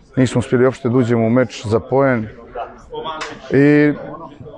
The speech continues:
dosta toga je loše bilo danas, mislim da s tim treba da, da,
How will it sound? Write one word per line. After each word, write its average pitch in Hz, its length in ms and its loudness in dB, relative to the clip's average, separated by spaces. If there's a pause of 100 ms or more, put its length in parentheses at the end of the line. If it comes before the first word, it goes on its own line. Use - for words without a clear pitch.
(340)
dosta 147 300 -2
toga 151 180 2
je 147 60 4
loše 143 280 -2
bilo 123 240 4
danas, 135 320 2
mislim 120 320 -2
da 113 340 2
s - 100 -16
tim 123 180 0
treba 120 240 2
da, 110 340 2
da, 104 200 0